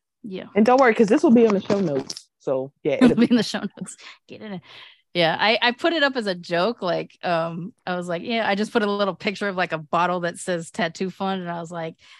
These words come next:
Speaker 1: I was like, "My birthday's coming up if anybody wants to drop." And I didn't actually expect to get anything. I've, I've actually gotten, my, my tattoo is gonna cost six hundred dollars. I've actually gotten, um, uh, I, I think I got five hundred, but I've, I've, like, spent,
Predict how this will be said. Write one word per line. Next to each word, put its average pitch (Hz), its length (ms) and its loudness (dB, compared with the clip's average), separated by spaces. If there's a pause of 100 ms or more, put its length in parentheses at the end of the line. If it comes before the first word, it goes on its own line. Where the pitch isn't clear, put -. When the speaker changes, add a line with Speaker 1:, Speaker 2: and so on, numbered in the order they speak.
(120)
Speaker 1:
I 165 80 -10
was 165 120 -8
like, 165 80 -6
"My 269 100 -2
birthday's 247 400 0
coming 226 320 -4
up 220 180 -6
if 190 140 -16
anybody 226 360 -6
wants 226 200 -8
to 220 60 -12
drop." 226 320 -4
And 180 120 -2
I 180 80 2
didn't 190 280 -4
actually 175 300 -4
expect - 360 -8
to 170 60 -10
get 156 180 -8
anything. 196 640 -8
I've, 170 240 -6 (160)
I've 170 260 -6 (100)
actually 170 380 -8
gotten, 170 340 -6
my, 170 160 -4
my 170 180 -8
tattoo 185 360 -8
is 175 140 -8
gonna 165 140 -10
cost 160 300 -10
six 180 160 -12
hundred 165 200 -10
dollars. 165 300 -6
I've 156 140 -10
actually 160 340 -12
gotten, 160 560 -10
um, 165 420 -12 (840)
uh, 175 320 -12
I, 226 100 -2
I 269 220 0
think 302 120 0
I 220 100 0
got 190 260 -2
five 214 280 -4
hundred, 226 560 -6
but 170 440 -2
I've, 160 280 -6 (300)
I've, 160 240 -8 (180)
like, 156 160 -8
spent, - 300 -10